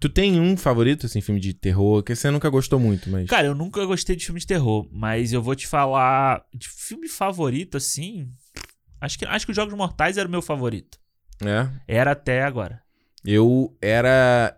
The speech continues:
Speaker 1: quando eu era pequeno, eu era no Chuck, né? Brinquedo assassino.
Speaker 2: Ah, sim.
Speaker 1: Eu era louco. Eu te morria de medo.
Speaker 2: Eu,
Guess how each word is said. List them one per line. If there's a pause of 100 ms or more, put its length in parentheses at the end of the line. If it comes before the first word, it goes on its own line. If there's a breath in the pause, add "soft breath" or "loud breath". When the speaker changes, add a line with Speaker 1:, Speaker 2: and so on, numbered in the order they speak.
Speaker 1:
quando
eu
era
pequeno,
eu
era
no
Chuck,
né?
Brinquedo
assassino.
Speaker 2:
Ah,
sim. (220)
Speaker 1:
Eu
era (260)
louco. (160)
Eu
te
morria
de
medo.
Speaker 2:
Eu,